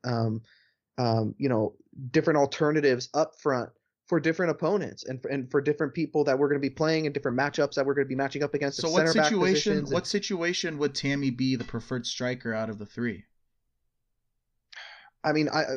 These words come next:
Speaker 1: obviously Tammy's gonna have to play against, you know, the bottom half of the table teams. I think, you know, when, when we're playing a top ten team, it's gonna have to be either Werner or Giroud playing up top. Um, probably Werner. Um,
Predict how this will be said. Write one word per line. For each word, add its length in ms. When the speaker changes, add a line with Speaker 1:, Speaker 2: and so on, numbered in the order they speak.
Speaker 1:
obviously 500
Tammy's 380
gonna 140
have 200
to 80
play 240
against, 320
you 80
know, 60
the 100
bottom 260
half 220
of 80
the 80
table 320
teams. 460
I 120
think, 300
you 60
know, 160
when, 260
when 120
we're 120
playing 260
a 60
top 260
ten 200
team, 200
it's 120
gonna 180
have 200
to 60
be 140
either 260
Werner 360
or 40
Giroud 400
playing 300
up 140
top. 340
Um, 340
probably 380
Werner. 500
Um, 380